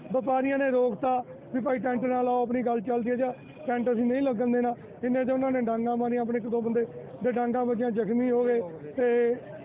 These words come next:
ਇਹ, ਇਹ ਇਹਨਾਂ ਨੇ ਕੀਤਾ, ਇਹਦਾ ਹੁਣ ਡਾਂਗਾ ਨਾਲ ਹੀ ਰੱਖਦੇ ਨੇ। ਤੇ ਜੇ ਆਪਾਂ ਕੋਈ ਚੀਜ਼ ਚੱਕ ਲਈਏ, ਵਪਾਰੀ ਜਾਂ ਕੋਈ ਹੋਰ, ਉਹ ਸਾਲਾ ਹਥਿਆਰ ਬਣ ਜਾਂਦਾ ਹੈ। ਤੇ ਪ੍ਰਸ਼ਾਸਨ ਦੇ ਸਾਹਮਣੇ ਡਾਂਗਾ ਮਾਰੀਆਂ, ਕੈਮਰੇ ਲੱਗੇ ਹੋਏ ਨੇ, ਲੋਕਾਂ ਕੋਲ ਵੀਡੀਓਜ਼ ਨੇ।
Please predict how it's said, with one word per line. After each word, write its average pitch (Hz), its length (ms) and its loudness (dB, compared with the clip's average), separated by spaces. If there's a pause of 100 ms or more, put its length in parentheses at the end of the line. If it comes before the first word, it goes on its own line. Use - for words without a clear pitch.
(220)
ਇਹ, 254 280 2
ਇਹ 262 480 0
ਇਹਨਾਂ 254 200 2
ਨੇ 247 100 0
ਕੀਤਾ, 254 380 -2 (260)
ਇਹਦਾ 277 120 0
ਹੁਣ 294 120 2
ਡਾਂਗਾ 277 280 2
ਨਾਲ 269 260 2
ਹੀ 294 80 0
ਰੱਖਦੇ 277 320 2
ਨੇ। 269 160 0 (500)
ਤੇ 247 220 2
ਜੇ 247 140 0
ਆਪਾਂ 269 320 0
ਕੋਈ 269 220 0
ਚੀਜ਼ 277 220 0
ਚੱਕ 262 240 -2
ਲਈਏ, 269 220 2 (640)
ਵਪਾਰੀ 247 520 0
ਜਾਂ 269 140 2
ਕੋਈ 269 100 0
ਹੋਰ, 262 180 4
ਉਹ 262 160 4
ਸਾਲਾ 254 200 2
ਹਥਿਆਰ 247 280 0
ਬਣ 226 180 0
ਜਾਂਦਾ 233 240 0
ਹੈ। 226 60 -6 (520)
ਤੇ 226 180 4
ਪ੍ਰਸ਼ਾਸਨ 226 500 0
ਦੇ 254 100 2
ਸਾਹਮਣੇ 240 340 -2 (380)
ਡਾਂਗਾ 233 300 0
ਮਾਰੀਆਂ, 240 300 2
ਕੈਮਰੇ 233 400 0
ਲੱਗੇ 226 280 0
ਹੋਏ 240 100 2
ਨੇ, 247 120 0 (360)
ਲੋਕਾਂ 226 280 0
ਕੋਲ 247 160 2
ਵੀਡੀਓਜ਼ 233 420 0
ਨੇ। 240 180 -2